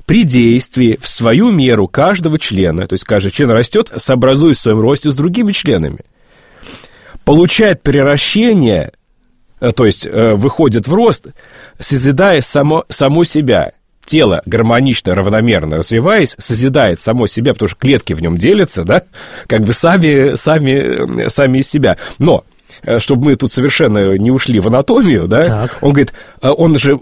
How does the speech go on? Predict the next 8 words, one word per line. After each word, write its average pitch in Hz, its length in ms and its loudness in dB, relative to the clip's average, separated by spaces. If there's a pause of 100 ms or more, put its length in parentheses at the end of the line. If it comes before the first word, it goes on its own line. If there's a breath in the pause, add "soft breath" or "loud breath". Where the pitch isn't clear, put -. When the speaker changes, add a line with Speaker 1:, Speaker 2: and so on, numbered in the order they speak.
(120)
Speaker 1:
о 160 160 4
церкви 180 460 0
говорит, 117 400 2
поэтому 131 400 0
не 147 140 2
о 151 100 2
теле, 147 440 0
оно 127 380 0